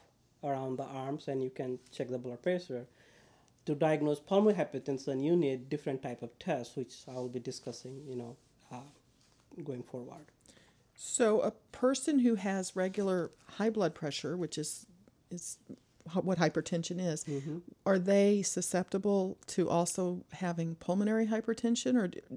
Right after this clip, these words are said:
Speaker 2: do you have to have one or the other or both?
Speaker 1: The patients, uh, with pulmonary hypertension,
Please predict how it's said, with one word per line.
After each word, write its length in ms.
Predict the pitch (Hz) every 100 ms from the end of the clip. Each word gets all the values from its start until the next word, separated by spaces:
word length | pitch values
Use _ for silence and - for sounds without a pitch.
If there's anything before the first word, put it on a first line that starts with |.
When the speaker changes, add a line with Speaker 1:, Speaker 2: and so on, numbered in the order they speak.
| - _
Speaker 2:
do 80 | 185
you 80 | 208
have 120 | 214
to 80 | -
have 100 | 196
one 240 | 180 196
or 80 | 196
the 120 | 180
other 280 | 180 196 202
or 80 | 165
both? 480 | 170 190 220 - - - _ - -
Speaker 1:
The 140 | 160
patients, 640 | 160 202 208 208 196 190
uh, 240 | 175 165 156
with 420 | 151 160 170 -
pulmonary 380 | - 190 196 175
hypertension, 720 | - 147 147 139 160 143 139